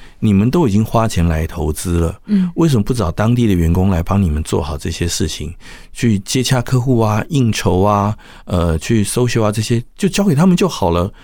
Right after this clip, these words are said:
Speaker 2: 嗯。
Speaker 1: 干嘛你们在这边劳心劳力，然后又要喝酒伤身？”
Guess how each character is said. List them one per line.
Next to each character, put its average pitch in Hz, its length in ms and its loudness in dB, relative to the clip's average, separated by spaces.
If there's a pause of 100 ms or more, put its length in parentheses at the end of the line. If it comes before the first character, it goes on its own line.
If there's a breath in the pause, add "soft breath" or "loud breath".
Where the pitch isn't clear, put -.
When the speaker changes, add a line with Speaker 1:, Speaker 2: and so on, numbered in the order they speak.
Speaker 2:
嗯。 196 240 0
Speaker 1:
干 190 180 0
嘛 135 160 2
你 135 140 4
们 92 140 2
在 120 80 0
这 117 80 -2
边 127 260 0 (140)
劳 104 240 0
心 131 260 2
劳 101 220 2
力， 127 280 2 (120)
然 92 120 -4
后 123 160 2
又 120 120 2
要 113 100 2
喝 101 240 0
酒 92 160 -2
伤 76 260 -6
身？” 76 200 -8